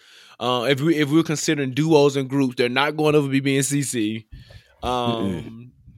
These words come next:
Speaker 1: maybe, maybe
Speaker 2: I,
Speaker 1: if it was,
Speaker 2: it
Speaker 1: like, straight quartet, then
Speaker 2: Mm-hmm.
Speaker 1: maybe,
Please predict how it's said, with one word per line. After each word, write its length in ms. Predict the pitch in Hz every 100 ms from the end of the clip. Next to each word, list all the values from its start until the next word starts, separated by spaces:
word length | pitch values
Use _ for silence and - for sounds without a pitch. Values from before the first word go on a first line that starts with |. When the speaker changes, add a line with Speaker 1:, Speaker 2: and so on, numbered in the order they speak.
| -
Speaker 1:
maybe, 320 | 156 185 196 147
maybe 240 | 160 190
Speaker 2:
I, 40 | 175
Speaker 1:
if 80 |
it 40 | 165
was, 100 | 147
Speaker 2:
it 40 |
Speaker 1:
like, 160 | 127 117
straight 480 | - - 165 175 -
quartet, 680 | 185 180 - 190 240 285 - _ _ -
then 220 | 156 143
Speaker 2:
Mm-hmm. 300 | 131 131 110
Speaker 1:
maybe, 600 | 160 160 131 113 85 92